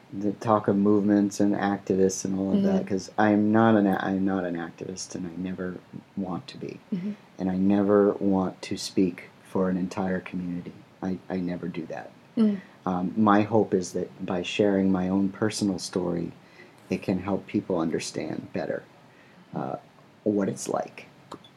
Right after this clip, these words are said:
Speaker 1: and that it isn't a choice,
Speaker 2: Mm-hmm.
Speaker 1: and that, you know, no one would ever choose this path. It's a nightmare. You would never choose it,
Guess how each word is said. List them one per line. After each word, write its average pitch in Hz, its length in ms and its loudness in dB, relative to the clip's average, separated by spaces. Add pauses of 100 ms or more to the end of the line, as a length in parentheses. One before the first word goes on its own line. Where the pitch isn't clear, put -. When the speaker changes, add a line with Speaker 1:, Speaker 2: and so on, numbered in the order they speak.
Speaker 1:
and 92 240 2
that 92 120 2
it 95 120 4
isn't 98 260 -2
a - 60 -10
choice, - 560 -6 (260)
Speaker 2:
Mm-hmm. 170 180 -6
Speaker 1:
and 92 240 0
that, 90 120 -2 (240)
you 101 120 -2
know, 95 120 -4 (240)
no 113 180 8
one 117 180 8
would 101 120 6
ever 90 200 4
choose 95 360 0
this - 200 -6
path. - 320 -12 (360)
It's - 200 -4
a 127 40 8
nightmare. 190 460 4 (560)
You 110 140 4
would 107 120 4
never 110 240 6
choose - 320 -2
it, - 120 -6